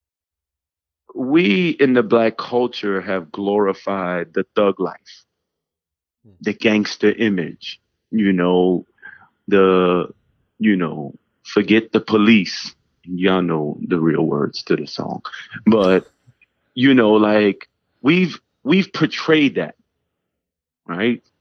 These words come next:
Speaker 1: Um, and other cultures have embraced that, but we've been the, the frontliners of that kind of image. And so I have to be honest with you.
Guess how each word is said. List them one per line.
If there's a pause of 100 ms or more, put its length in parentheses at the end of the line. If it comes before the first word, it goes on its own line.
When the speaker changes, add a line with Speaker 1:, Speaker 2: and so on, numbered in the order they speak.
(200)
Speaker 1:
Um, (840)
and (100)
other
cultures
have
embraced
that, (1300)
but
we've
been
the,
the
frontliners
of
that
kind
of
image. (1080)
And
so (1300)
I
have
to
be
honest
with
you.